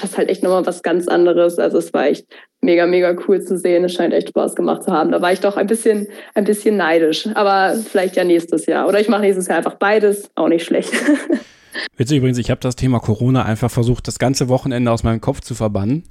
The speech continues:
Speaker 2: ja, als ich diese Szenen gesehen habe. Und auch dann diesen Moment einfach zu nehmen und zu sagen, okay, schön, kann auch normal sein, dass einfach ganz viele Menschen wieder mal zusammen feiern. Und die Strecke hat's auch hergegeben. Ich musste mich erst dran gewöhnen, Christian. Wir haben ja im, im Livestream am Freitag darüber gesprochen.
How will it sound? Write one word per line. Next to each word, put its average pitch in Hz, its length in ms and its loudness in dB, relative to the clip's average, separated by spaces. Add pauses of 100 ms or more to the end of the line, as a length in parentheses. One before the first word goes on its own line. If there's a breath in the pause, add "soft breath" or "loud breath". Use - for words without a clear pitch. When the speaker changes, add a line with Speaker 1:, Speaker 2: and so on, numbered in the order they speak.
Speaker 2:
ja, 113 200 0
als 123 140 0
ich 110 80 -2
diese 113 220 2
Szenen 107 320 2
gesehen 101 280 0
habe. 127 200 -4
Und 117 100 -2
auch 123 320 -6 (300)
dann 143 220 2
diesen 143 200 2
Moment 139 280 2
einfach 151 280 0
zu - 140 -6
nehmen 156 180 2
und 151 80 0
zu 147 80 -4
sagen, 147 220 0
okay, 160 280 -2
schön, 131 320 0
kann - 200 -2
auch 156 100 -2
normal 131 360 2
sein, 113 420 0
dass 110 160 -4
einfach 123 300 -4
ganz 131 200 -2
viele 123 160 2
Menschen 120 400 0
wieder 117 160 0
mal 113 180 0
zusammen 107 320 0
feiern. 113 520 -2
Und 107 380 -4 (520 loud breath)
die 117 60 -4
Strecke 147 320 -2
hat's 139 160 -4
auch 123 160 -4
hergegeben. 104 500 0
Ich - 100 -8
musste 131 220 0
mich 131 160 2
erst 123 240 -4
dran 113 160 0
gewöhnen, 110 440 2
Christian. 175 420 -2
Wir 127 120 2
haben 123 140 2
ja 120 100 2
im, 107 220 2
im 107 180 -4
Livestream 127 800 0
am 104 220 -4
Freitag 135 420 -2
darüber 120 300 2
gesprochen. 143 480 -4